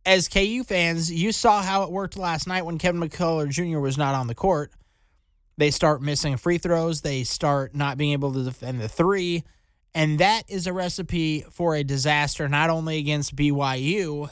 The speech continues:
at home on a Tuesday night, but in March during March Madness. So you gotta hit your free throws.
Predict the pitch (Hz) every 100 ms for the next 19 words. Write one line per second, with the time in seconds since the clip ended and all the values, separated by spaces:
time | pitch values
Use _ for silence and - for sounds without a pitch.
0 | - 143 - 170 220 175 160 156 147 185
1 | 156 151 151 202 170 - _ _ _ -
2 | 196 208 - 190 180 160 190 156 143 151
3 | 160 160 147 143 143 143 165 165 120 82
4 | - - _ _ _ _ _ _ _ _
5 | _ _ _ _ _ _ _ - 135 147
6 | 196 220 226 240 - 180 160 170 156 151
7 | 147 -